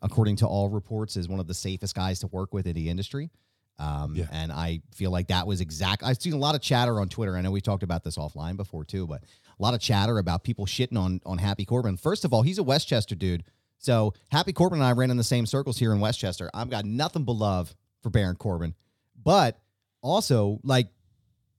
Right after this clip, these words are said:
Speaker 1: dude can fucking go, man. Like, that match was
Speaker 2: He
Speaker 1: really
Speaker 2: can.
Speaker 1: solid. That match was really solid and did exactly what it needed to do. Um, what were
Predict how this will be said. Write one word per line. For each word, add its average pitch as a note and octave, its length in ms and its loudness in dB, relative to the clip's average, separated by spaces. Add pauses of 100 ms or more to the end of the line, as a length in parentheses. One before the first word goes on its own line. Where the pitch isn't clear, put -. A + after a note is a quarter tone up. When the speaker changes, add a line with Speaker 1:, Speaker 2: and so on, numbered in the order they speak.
(340)
Speaker 1:
dude G#3 240 2
can D4 140 -2
fucking D4 380 2
go, A3+ 400 4
man. A#2+ 280 0
Like, D#3+ 140 2
that G3+ 140 4
match G3+ 280 0
was C4 140 -8
Speaker 2:
He A2+ 80 -10
Speaker 1:
really B2 300 4
Speaker 2:
can. G#2 160 6
Speaker 1:
solid. A2 500 2 (280)
That E3+ 140 4
match A3 180 0
was A3 140 0
really C#3 340 2
solid D3 300 2
and G#2 80 2
did G2+ 120 0
exactly G#2 440 -2
what A#2+ 140 -2
it A2+ 80 -6
needed G#2+ 220 -2
to G2 60 -2
do. E2 260 -4 (760)
Um, G2+ 440 -4 (680)
what F#3+ 220 2
were - 60 4